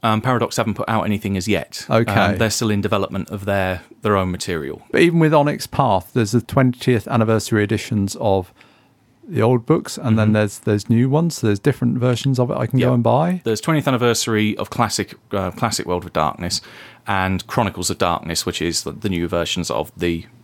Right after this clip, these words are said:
Speaker 1: new World of Darkness material.
Speaker 2: And how have things developed now? If I go as a, as a new player,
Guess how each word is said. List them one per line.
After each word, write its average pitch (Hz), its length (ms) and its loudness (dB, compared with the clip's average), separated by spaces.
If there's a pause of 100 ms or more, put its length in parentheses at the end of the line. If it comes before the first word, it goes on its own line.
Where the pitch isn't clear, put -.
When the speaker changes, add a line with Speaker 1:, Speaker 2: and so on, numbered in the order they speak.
(100)
Speaker 1:
new 104 360 4 (140)
World 90 200 2
of 67 60 -8
Darkness 80 500 -2
material. - 440 -8 (360)
Speaker 2:
And 131 140 2
how 180 240 2
have 165 100 0
things 147 280 2
developed 113 420 0
now? 101 240 4
If 90 120 -4
I 156 100 4
go 131 280 4
as 127 200 -2
a, 123 160 4
as 143 120 -2
a 139 120 4
new 170 240 2
player, 98 480 2